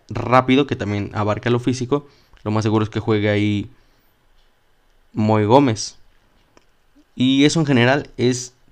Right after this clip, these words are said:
tácticamente el Villarreal. Bueno, ahora hablemos de futbolistas importantes. Aquí, igual que en el Manchester United, no quise, no quise romper esa dinámica, así que metí a cuatro nombres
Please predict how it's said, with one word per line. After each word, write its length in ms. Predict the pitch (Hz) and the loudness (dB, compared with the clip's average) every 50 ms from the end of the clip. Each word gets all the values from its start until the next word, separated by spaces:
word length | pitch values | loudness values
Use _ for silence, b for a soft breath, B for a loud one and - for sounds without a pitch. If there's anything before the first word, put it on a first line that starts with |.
| _ _ | _ _
tácticamente 920 | - 135 131 - - 131 123 113 110 107 110 110 107 - 143 147 - - _ | 0 0 0 0 -2 -2 0 0 2 2 0 0 -2 0 -2 -2 -2 -4 _
el 160 | - 113 107 | -4 -2 -2
Villarreal. 520 | 98 110 104 98 104 101 110 110 107 104 98 - _ _ _ _ _ _ _ _ _ _ _ _ _ _ _ _ _ _ _ _ _ _ - - - - - - - - - - - - - - - - - - - - _ _ _ _ - | 0 -2 -2 -2 -4 -6 -6 -6 -8 -8 -10 -14 _ _ _ _ _ _ _ _ _ _ _ _ _ _ _ _ _ _ _ _ _ _ -6 -6 -6 -8 -10 -18 -20 -20 -18 -14 -12 -12 -12 -14 -16 -20 -20 -20 -20 -20 _ _ _ _ -2
Bueno, 340 | 113 117 117 110 104 101 101 | 2 4 4 6 4 4 4
ahora 360 | 107 113 123 127 127 - - | 4 4 4 4 2 0 -4
hablemos 760 | - - 110 101 110 123 139 147 165 185 214 220 - - - - 151 - - - - | -4 -4 -2 2 4 4 4 6 4 4 2 2 -2 -8 -16 -20 -20 -20 -20 -14 -10
de 400 | 113 104 104 101 98 98 98 - | -6 -4 -4 -4 -4 -6 -10 -12
futbolistas 640 | - - 120 110 - - 110 117 123 123 123 151 139 127 | -8 -4 -4 -4 -2 -2 -2 0 0 -2 -2 -4 -4 -2
importantes. 760 | 113 101 - 104 98 - 123 127 139 - - 165 175 160 - - | -2 -2 -2 -4 -2 0 0 0 0 -2 -4 -6 -6 -8 -8 -6
Aquí, 240 | - 110 104 - 123 | -6 -6 -2 0 2
igual 220 | 127 131 131 123 | 4 6 4 4
que 80 | 123 120 | 4 2
en 40 | 107 | 0
el 60 | 107 | 0
Manchester 400 | 110 113 110 - - - - 98 | 0 -2 -2 -4 -4 -4 -4 -4
United, 480 | 98 104 104 113 120 123 127 143 139 | -4 -2 -2 -2 -2 -2 -2 -2 -2
no 160 | 123 113 110 - | -2 -2 -4 -4
quise, 360 | - 104 98 104 98 - - _ _ _ | -6 -6 -6 -8 -8 -10 -12 _ _ _
no 340 | - 113 117 117 120 117 120 | -6 -2 0 2 2 0 0
quise 360 | - 117 - - 120 110 107 | -4 -8 -4 -2 -2 -2 -2
romper 400 | 104 101 104 104 101 - 113 107 | -2 -4 -6 -6 -4 -4 -4 -4
esa 160 | 107 - 107 | -4 -4 -6
dinámica, 540 | 104 104 107 123 135 143 147 143 - 156 - | -4 0 2 2 2 2 0 -2 -4 -4 -4
así 220 | 110 - - 117 | -4 -4 -6 -4
que 240 | 117 - 117 110 104 - | -2 0 0 0 0 0
metí 360 | 110 110 107 104 - 117 113 | -2 -4 -4 -4 0 0 0
a 100 | 110 107 | 0 2
cuatro 260 | - 110 110 - 104 | 0 -2 -2 0 -2
nombres 500 | 104 107 113 123 131 156 196 214 - - | 0 0 0 0 0 -2 -4 -6 -10 -14